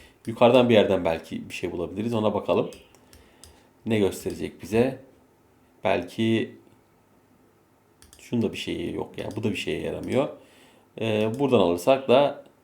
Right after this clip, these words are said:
hani şöyle bir şey olmuş oluyor. Ne bileyim böyle bir şey belki. Belki hani çok zorlarsak, ben bunda çok inan-, inandığım şeyler değil yani. Bunda çok inanarak çizmiyorum. Ama evet bir tepe, başka bir tepe, sonra başka bir tepe gibi böyle düşünebiliriz.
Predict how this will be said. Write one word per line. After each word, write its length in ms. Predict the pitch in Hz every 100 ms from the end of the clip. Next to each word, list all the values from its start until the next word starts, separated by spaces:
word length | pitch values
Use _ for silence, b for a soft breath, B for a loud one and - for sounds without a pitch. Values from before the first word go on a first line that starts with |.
| -
hani 180 | - 107
şöyle 260 | - 87 85
bir 40 |
şey 140 | 80
olmuş 200 | 67 -
oluyor. 200 | 53 50 - - _ _ _ _ _ _ _
Ne 60 | -
bileyim 220 | - -
böyle 200 | - -
bir 60 | -
şey 100 | -
belki. 260 | - - - _ b b b b b b b -
Belki 200 | 131 -
hani 80 | 117
çok 160 | 139 120
zorlarsak, 500 | 117 110 110 104 107
ben 160 | 117
bunda 220 | 127 127
çok 160 | 120 120 - - _ - - 71
inan-, 400 | 107 101 101 92
inandığım 360 | 98 107 107 104
şeyler 360 | 98 95 95
değil 120 | 95
yani. 280 | 87 82 85
Bunda 160 | 92 90
çok 160 | 90
inanarak 460 | 78 95 98 113 110
çizmiyorum. 520 | 123 120 104 117 196 B B B B B -
Ama 260 | 139 175
evet 260 | 190 160 139
bir 100 | 151
tepe, 480 | 160 131 - 107 -
başka 280 | 107 - 104
bir 80 |
tepe, 580 | - - - 101 113 - -
sonra 420 | - 92 85 90
başka 220 | 85 87 71
bir 80 |
tepe 400 | - - 98 104 B B B B B _
gibi 180 | 113 120
böyle 240 | 104 107
düşünebiliriz. 680 | 110 113 107 87 92 123